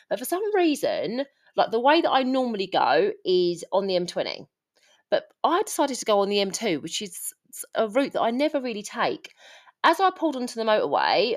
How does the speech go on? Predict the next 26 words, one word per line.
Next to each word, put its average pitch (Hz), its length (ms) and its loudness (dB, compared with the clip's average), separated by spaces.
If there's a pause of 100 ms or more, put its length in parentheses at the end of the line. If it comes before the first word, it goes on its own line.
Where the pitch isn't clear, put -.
I 196 180 4
saw, 180 560 0
like, 156 380 0 (120)
the 170 100 -8
dreaded 196 460 -6
sign 170 380 -2
come 165 240 -10
up, 156 180 -4
you 175 80 -6
know, 170 140 -2
the, 160 160 -4 (100)
the 160 80 -14
signs 165 260 -6
that - 100 -10
come 165 160 -10
up - 220 -6
to 175 100 -12
show 156 240 -2
that 76 80 -12
there's 147 140 -8
been 151 160 -14
some 147 140 -10
sort 151 180 -10
of - 100 -14
accident, 202 760 0
and 147 400 -6